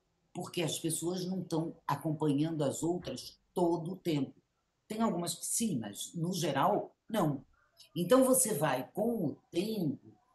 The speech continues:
você faz uma coisa aqui, outra coisa ali, as pessoas veem, fa-, "Você fez bem, lá, lá, lá, tá, tá, tá." E, sei lá, um ano, dois anos, três anos, você fica conhecido, você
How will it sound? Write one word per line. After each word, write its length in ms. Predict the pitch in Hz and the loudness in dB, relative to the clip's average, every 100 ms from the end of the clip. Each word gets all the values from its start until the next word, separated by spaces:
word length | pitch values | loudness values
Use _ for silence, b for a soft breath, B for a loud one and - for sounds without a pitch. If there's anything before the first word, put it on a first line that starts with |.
| _ | _
você 100 | 170 | -6
faz 200 | 156 135 | -2 -2
uma 140 | 131 127 | -2 -4
coisa 240 | - 175 | -2 -2
aqui, 400 | 185 - 196 160 | -2 -6 -4 -4
outra 200 | 151 120 | -4 -8
coisa 320 | - 131 131 | -6 -4 0
ali, 460 | 160 156 185 196 175 | 0 0 -4 -4 -4
as 100 | - | -4
pessoas 520 | 127 113 143 165 151 | -6 -6 -2 -4 -4
veem, 500 | 135 165 185 180 143 | -6 -2 -2 -2 -2
fa-, 180 | - - 117 B - | -4 -10 -14 B -10
"Você 200 | 123 135 | -8 -4
fez 300 | 170 185 131 | -2 -2 0
bem, 420 | 151 175 185 147 | 0 0 0 0
lá, 100 | 139 | 0
lá, 260 | 139 165 175 | 0 2 2
lá, 320 | 185 196 175 | 2 2 0
tá, 100 | 151 | 0
tá, 120 | 175 | -2
tá." 440 | 175 208 214 143 117 - | 0 2 2 0 -10 -6
E, 260 | 214 247 - - | 0 0 -2 -6
sei 160 | - | 0
lá, 340 | 226 151 - - _ 160 | 4 4 4 -4 _ 2
um 120 | 185 | 4
ano, 220 | 196 185 | 6 6
dois 220 | 143 139 | 4 4
anos, 220 | 165 160 | 4 4
três 280 | 151 180 165 | 4 4 4
anos, 300 | 180 226 233 - _ _ _ - | 6 4 2 -6 _ _ _ -4
você 220 | 170 147 180 | 2 4 4
fica 200 | 175 175 | 2 0
conhecido, 960 | 165 185 196 - 190 190 185 156 160 | 2 2 4 2 0 -2 0 2 2
você 580 | 127 135 131 - 147 | 0 -2 -2 -2 -2